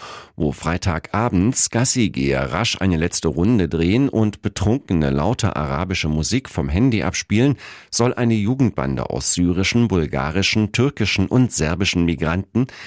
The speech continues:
die erst zwölf Jahre alte Mia, Name geändert, sexuell missbraucht, gefilmt und unter Druck gesetzt haben. Im Oktober zweitausenddreiundzwanzig kam Mias Mutter mit ihrem Kind zu einem Polizeirevier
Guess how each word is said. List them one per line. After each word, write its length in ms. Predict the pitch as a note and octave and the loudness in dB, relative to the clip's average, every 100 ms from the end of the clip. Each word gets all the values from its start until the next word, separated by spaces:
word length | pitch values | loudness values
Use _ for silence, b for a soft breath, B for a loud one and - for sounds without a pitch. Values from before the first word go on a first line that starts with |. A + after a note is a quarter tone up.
| B | B
die 100 | B2 | 0
erst 320 | A#2+ A#2 - - | 2 2 0 0
zwölf 380 | A2 B2 B2+ | 2 2 0
Jahre 260 | G2+ F#2+ F#2+ | -2 -2 -2
alte 240 | E2+ G2 | -2 0
Mia, 400 | F#2 G2+ B2 C#2 G1+ _ | 2 4 4 0 -4 _
Name 280 | C#2+ C#2 D2+ | -4 -2 0
geändert, 440 | C#2 D2+ F#2+ G#2 - B B | 0 2 2 0 -4 B B
sexuell 580 | B - C3+ - B2+ G2+ | B -2 0 0 0 2
missbraucht, 640 | G#2 F2 - D2+ B2+ D3 | 2 2 -2 0 0 -2
gefilmt 580 | - G2+ - B2 C#3+ - | -4 -2 2 2 2 2
und 240 | D3 E3 - | 0 0 2
unter 300 | B2+ C3+ C3+ | 2 2 0
Druck 240 | G#2 A2+ | 0 0
gesetzt 460 | G2+ E2 D#2 - - | 0 0 -2 -4 -4
haben. 320 | G1+ - - _ B B B B B | -6 -8 -14 _ B B B B B
Im 140 | - A2 | 0 0
Oktober 440 | G2+ - A2+ A#2 A2+ | -2 0 2 2 2
zweitausenddreiundzwanzig 1300 | - F#2+ G2 F#2+ E2+ F#2 G2 G2+ - G#2 B2 B2+ A#2+ | 0 0 2 0 0 0 2 2 0 0 0 -2 -4
kam 280 | - D#2 D#2 | -2 0 2
Mias 400 | F2+ E2+ E2 - | 2 2 0 2
Mutter 380 | G2 C#3 G2 A2+ | 2 2 2 2
mit 220 | B2+ - | 2 0
ihrem 320 | G#2 G2+ F#2 | -2 0 0
Kind 280 | - A#2+ B2+ | 0 0 2
zu 160 | - | 0
einem 260 | A#2+ G#2+ G#2 | 2 2 2
Polizeirevier 960 | - G#2+ G2+ - C3+ A#2 F#2 F#2+ C3 | 2 0 0 2 2 2 2 2 2